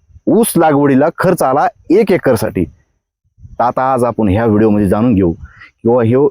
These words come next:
एक एकर ऊसाला साडेसहा हजार रुपये खर्च कसा आला. तर आज हे आपल्या समोर जी ऊसाची लागवड केलेली दिसती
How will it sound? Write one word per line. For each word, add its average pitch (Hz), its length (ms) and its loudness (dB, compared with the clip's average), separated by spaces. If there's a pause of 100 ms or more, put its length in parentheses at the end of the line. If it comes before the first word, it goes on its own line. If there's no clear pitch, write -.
(160)
एक 165 240 0
एकर 131 320 0 (160)
ऊसाला 113 420 -2 (460)
साडेसहा 127 440 -2
हजार 104 120 0
रुपये 107 220 0
खर्च 95 220 -4
कसा 123 380 -4
आला. 78 120 -4 (1120)
तर 120 140 0 (920)
आज 147 300 0
हे 165 80 2
आपल्या 147 240 -2
समोर 143 300 -2
जी 127 120 -2
ऊसाची 123 460 0
लागवड 113 280 0
केलेली 110 280 0
दिसती 113 360 -2